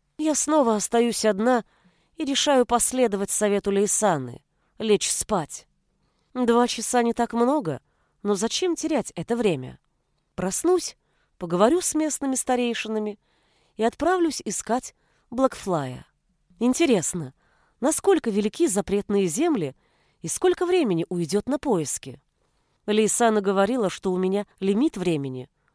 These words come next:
Только вот неважно, запомню я что-то о запретных землях или нет.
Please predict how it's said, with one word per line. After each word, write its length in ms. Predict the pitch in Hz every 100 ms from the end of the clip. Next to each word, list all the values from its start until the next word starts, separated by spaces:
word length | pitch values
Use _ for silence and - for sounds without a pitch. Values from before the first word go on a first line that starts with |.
| _ _
Только 260 | - 214 214
вот 140 | 220
неважно, 580 | 240 254 254 147 143 123 _ _ _ _ _
запомню 560 | 156 196 - 277 320 302
я 100 | 294
что-то 380 | - 294 277 269 _ _
о 80 | -
запретных 540 | 202 240 240 240 226 190
землях 640 | 170 208 196 190 - _ -
или 200 | 160 147
нет. 400 | 151 262 -